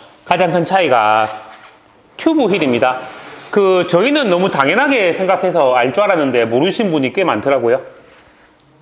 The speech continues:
튜브입니다. 안에 고무 튜브가 들어갑니다.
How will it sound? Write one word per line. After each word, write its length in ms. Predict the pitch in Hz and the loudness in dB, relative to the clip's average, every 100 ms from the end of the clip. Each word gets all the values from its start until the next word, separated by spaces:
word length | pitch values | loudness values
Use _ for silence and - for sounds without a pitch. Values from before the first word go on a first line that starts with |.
| _ _ _ | _ _ _
튜브입니다. 580 | - 392 285 170 120 107 - - - - - - - - - | -6 -2 0 -2 -4 -8 -14 -20 -20 -20 -20 -20 -20 -20 -6
안에 600 | - 175 160 143 131 127 - | -2 0 0 0 0 -2 -2
고무 480 | 135 139 185 196 | 0 2 0 -2
튜브가 400 | 196 339 302 180 | -2 -2 0 0
들어갑니다. 540 | 120 107 104 104 98 | 0 0 -2 -2 -8